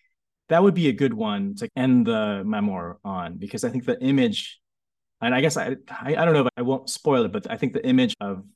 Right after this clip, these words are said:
the water that kind of, that I wanted to end with is a good one because it, if, it feels to me like it captures that sense of anxiety, displacement, as well as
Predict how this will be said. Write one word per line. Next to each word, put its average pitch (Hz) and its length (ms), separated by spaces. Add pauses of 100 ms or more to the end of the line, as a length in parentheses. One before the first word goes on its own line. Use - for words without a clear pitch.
(140)
the 117 100
water 110 460
that 92 280
kind 98 200
of, 87 200 (440)
that 110 100
I 107 60
wanted 113 320
to - 160
end 107 260
with 180 340 (560)
is 120 200
a 127 60
good 151 200
one 139 220
because 120 320
it, - 280
if, - 360 (100)
it 226 140
feels 151 460
to 139 100
me 120 180
like 196 220
it - 120
captures 202 500
that - 180
sense 95 480
of 92 400 (840)
anxiety, 214 680
displacement, 110 800 (280)
as 104 180
well 104 360
as - 440